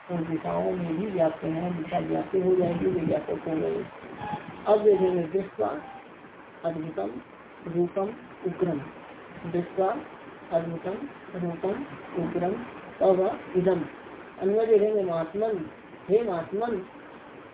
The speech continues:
तव अद्भुतम इदम उग्रम रूपम दृष्ट्वा,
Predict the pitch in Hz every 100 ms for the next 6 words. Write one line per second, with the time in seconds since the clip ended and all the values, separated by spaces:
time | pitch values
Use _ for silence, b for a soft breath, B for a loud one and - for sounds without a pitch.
0 | - 233 247 196 202 302 - - - -
1 | - - - - - - - - - -
2 | - 202 208 180 190 240 247 269 - 208
3 | 214 247 269 - 202 208 247 247 214 214
4 | 247 254 302 - 277